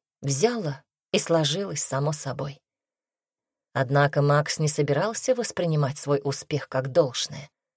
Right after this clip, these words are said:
Все тот же инстинкт, который и раньше вел его вперед, подсказывал,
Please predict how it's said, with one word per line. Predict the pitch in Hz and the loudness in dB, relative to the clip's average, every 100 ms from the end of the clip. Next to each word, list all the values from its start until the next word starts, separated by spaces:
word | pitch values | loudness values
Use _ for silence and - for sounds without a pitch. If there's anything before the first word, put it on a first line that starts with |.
| _ _ _ _ - | _ _ _ _ -6
Все | - 269 | 4 4
тот | - 247 247 | 8 8 8
же | - 220 - | 8 2 2
инстинкт, | 180 160 - - 240 240 147 - - - | -2 -2 -4 -4 -2 -2 -4 -8 -14 -6
который | 135 160 160 | 0 2 2
и | - 175 | 2 2
раньше | 214 160 - 147 | 2 2 2 2
вел | 147 165 | 4 4
его | 135 147 | 4 0
вперед, | 147 - 165 226 - | 0 0 0 0 -2
подсказывал, | - 151 - - 240 233 139 139 | -2 -2 -2 -6 -6 -6 -8 -10